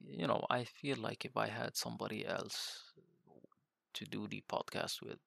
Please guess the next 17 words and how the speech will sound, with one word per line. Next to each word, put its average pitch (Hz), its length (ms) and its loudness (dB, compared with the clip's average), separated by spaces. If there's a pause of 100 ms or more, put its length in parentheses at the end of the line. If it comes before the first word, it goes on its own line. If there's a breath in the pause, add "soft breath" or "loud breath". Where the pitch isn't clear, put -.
first - 240 4
of 110 60 4
all, 104 100 4
the - 80 -2
conversations 120 720 -2
would 110 160 -8
be 107 120 -2
a 92 100 2
lot 107 240 2
more 107 140 0
fruitful, 113 520 -6
they'd 110 200 -4
be 131 100 0
a 107 80 4
lot 110 180 2
more 101 160 0
exciting. - 680 -6